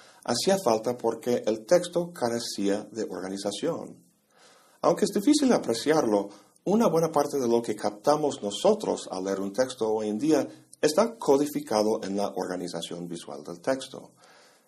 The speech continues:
Dice Illich que el lector moderno concibe la página como una placa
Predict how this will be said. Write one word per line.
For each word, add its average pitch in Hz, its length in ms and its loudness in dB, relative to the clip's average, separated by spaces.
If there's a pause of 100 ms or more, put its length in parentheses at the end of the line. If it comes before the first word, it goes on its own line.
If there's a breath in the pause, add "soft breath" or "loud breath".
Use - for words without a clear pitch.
Dice 120 320 2
Illich 120 400 2
que 107 320 2
el 113 120 0
lector 156 420 0
moderno 139 460 2
concibe 143 380 -2
la 127 160 2
página 127 380 -2
como 117 360 0 (260 loud breath)
una 143 320 0
placa 196 500 -2